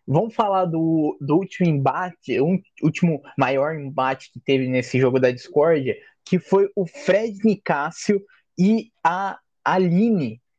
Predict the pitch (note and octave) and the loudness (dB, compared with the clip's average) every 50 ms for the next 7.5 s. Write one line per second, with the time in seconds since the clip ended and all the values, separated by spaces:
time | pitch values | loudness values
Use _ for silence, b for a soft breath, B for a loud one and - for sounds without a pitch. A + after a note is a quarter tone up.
0 | _ _ _ _ G#3+ G3+ - - A3+ A3 A3 A3 - C4 G#3 F#3 F#3+ G#3 G#3 F3+ | _ _ _ _ -4 -2 2 2 2 2 2 0 2 2 4 4 4 4 2 0
1 | - D3+ - - - C3+ B2 A2 - - - _ _ _ _ _ _ _ _ _ | -2 -6 -10 -2 0 2 2 2 0 -4 -12 _ _ _ _ _ _ _ _ _
2 | _ - D#3+ D#3 D#3 D#3 D3+ D3+ D3+ D3 D3 C#3 C#3 - F3+ F3 F3+ E3+ F3+ F3 | _ 0 0 0 2 0 0 0 0 0 0 -2 -2 -2 -2 -2 0 -2 -4 -4
3 | - F3+ D#3 D3+ - - - D3+ D3 D3 - - - F#3 G3 F#3 D#3+ C#3 C3 D3 | -2 -2 -4 -4 -4 -4 -2 -2 -2 -2 0 0 0 0 -2 -2 -6 -4 -4 -4
4 | F#3 A3 - _ _ _ _ - C3+ C3+ C3 C3+ C3 C3 C3 B2+ B2+ B2 A#2+ A#2+ | -4 -6 -8 _ _ _ _ 0 2 2 2 2 2 0 0 0 0 2 2 2
5 | A#2 A#2 A2 A2 G#2+ - - - _ - B2 B2+ A#2+ - D3 C#3 C3+ C3+ C#3 B2+ | 2 2 0 0 -2 -4 -8 -8 _ -2 -2 -2 0 0 0 0 2 2 0 0
6 | B2 C3 A#2+ A#2+ A#2 A#2 - - C3 C3 C#3+ C#3 C3+ - - C#3 B2 B2 A#2+ C3 | 2 2 0 -2 -2 -4 -4 -2 0 0 2 0 -2 -2 -2 -2 -2 -2 -2 -2
7 | C3 C3 B2+ A#2+ A#2 A2+ B2 - - | 0 0 0 0 -2 -4 -6 -8 -10